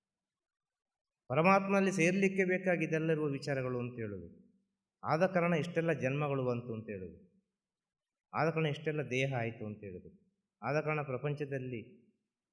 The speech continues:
ಸೃಷ್ಟಿಯಾಗುವಾಗಲೇ ಗಂಡು ಹೆಣ್ಣನ್ನು ಸೃಷ್ಟಿ ಮಾಡಿದ ಭಗವಂತ.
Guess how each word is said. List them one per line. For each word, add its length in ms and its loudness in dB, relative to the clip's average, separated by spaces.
ಸೃಷ್ಟಿಯಾಗುವಾಗಲೇ 1080 -2
ಗಂಡು 300 -4
ಹೆಣ್ಣನ್ನು 380 -4
ಸೃಷ್ಟಿ 380 -14
ಮಾಡಿದ 200 -12
ಭಗವಂತ. 440 -14